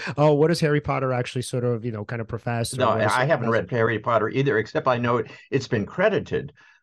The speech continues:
Speaker 1: Mm-hmm.
Speaker 2: for the diversity that's built into the book and for influencing children in a positive way.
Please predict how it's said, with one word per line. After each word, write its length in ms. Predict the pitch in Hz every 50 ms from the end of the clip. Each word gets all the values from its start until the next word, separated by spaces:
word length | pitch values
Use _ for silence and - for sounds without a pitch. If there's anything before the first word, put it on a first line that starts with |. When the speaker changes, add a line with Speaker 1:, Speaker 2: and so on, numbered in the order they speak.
| _ -
Speaker 1:
Mm-hmm. 100 | 139 123
Speaker 2:
for 240 | 120 117 110 110 -
the 160 | - 107 113
diversity 500 | 110 101 92 120 127 - - - 104 98
that's 200 | 87 92 92 -
built 260 | - - 104 101 98 98
into 180 | 95 101 87
the 120 | 82 82 80
book 320 | 80 87 82 80 - -
and 120 | 71 71
for 440 | - - - 82 76 69 73 73 - -
influencing 580 | 101 98 - - 104 80 73 73 - - 87
children 380 | 87 - 104 95 90 85 78 87
in 60 | 78
a 60 | 76
positive 520 | 73 - 71 65 78 76 - 82 80 85 -
way. 240 | - - 58 -